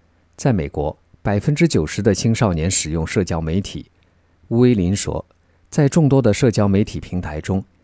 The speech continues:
TikTok 对美国青少年带来的负面影响极大。他说，现在很流行 TikTok 挑战，这种挑战涉及很多打架、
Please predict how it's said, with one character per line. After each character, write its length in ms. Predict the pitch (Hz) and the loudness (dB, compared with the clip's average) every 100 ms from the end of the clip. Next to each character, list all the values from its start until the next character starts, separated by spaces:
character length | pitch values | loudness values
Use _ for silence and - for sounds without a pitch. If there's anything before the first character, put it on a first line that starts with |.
| _ _ | _ _
TikTok 500 | - 160 160 165 120 104 | -6 -2 2 2 2 2
对 160 | 117 | 4
美 160 | 92 78 | 2 0
国 160 | 85 | -2
青 200 | 87 127 | -2 -2
少 160 | 131 123 | 0 0
年 200 | 87 82 | -2 -2
带 180 | 110 95 | -4 -4
来 140 | 76 | -4
的 100 | 87 | -6
负 220 | 87 160 | -4 -2
面 200 | 107 82 | 0 0
影 160 | 76 92 | -2 -4
响 240 | - 76 | -4 -8
极 240 | 78 - 78 | -10 -12 -6
大。 160 | 98 - _ _ _ _ _ _ | -6 -8 _ _ _ _ _ _
他 120 | - | -10
说， 300 | 85 - 80 - _ _ _ | -8 -6 -6 -8 _ _ _
现 240 | - 165 | 0 2
在 160 | 151 131 | 4 2
很 200 | 98 85 | 0 0
流 180 | 101 135 | 2 2
行 240 | 107 104 | 2 -2
TikTok 500 | - 135 - 139 82 | -2 -2 -2 -4 -6
挑 240 | - 67 - | -10 -12 -8
战， 220 | 110 95 _ _ _ _ | -6 -6 _ _ _ _
这 120 | - | 0
种 160 | 170 160 | 2 2
挑 220 | 143 87 | 2 -2
战 180 | 82 104 | 0 0
涉 220 | 95 127 | 2 0
及 180 | 98 98 | 2 -2
很 220 | 87 76 | -2 -4
多 160 | 76 120 | 0 0
打 220 | 151 87 | 0 -6
架、 200 | - 98 | -6 -4